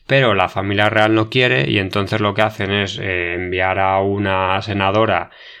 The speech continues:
a Coruscant, al Senado, que intente hacer que la República se involucre en el conflicto.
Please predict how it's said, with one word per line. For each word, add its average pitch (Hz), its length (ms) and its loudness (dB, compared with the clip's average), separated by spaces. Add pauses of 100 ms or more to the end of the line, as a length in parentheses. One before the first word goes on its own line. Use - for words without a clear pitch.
a 90 260 0
Coruscant, 117 540 2
al 92 160 0
Senado, 110 540 0
que 104 120 -2
intente 98 800 0
hacer 113 420 0
que 107 120 -2
la 87 260 2
República 95 640 -2
se 101 80 -4
involucre 98 480 0
en 113 80 0
el 104 100 -2
conflicto. - 640 -6